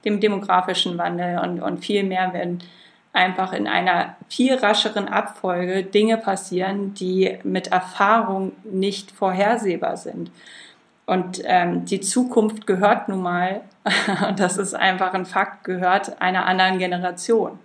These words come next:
Und, äh, ich kenn die, die Probleme, die du angesprochen hast, Selina, grad in un-, großen Unternehmen, ne, die, die sich kaum bewegen. Und fragst du die,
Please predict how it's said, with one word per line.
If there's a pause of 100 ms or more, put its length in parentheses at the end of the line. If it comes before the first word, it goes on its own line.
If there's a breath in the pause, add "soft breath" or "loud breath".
(640 loud breath)
Und,
äh,
ich
kenn
die, (420)
die
Probleme,
die
du
angesprochen
hast,
Selina,
grad
in
un-,
großen
Unternehmen,
ne,
die,
die
sich
kaum
bewegen.
Und
fragst
du
die,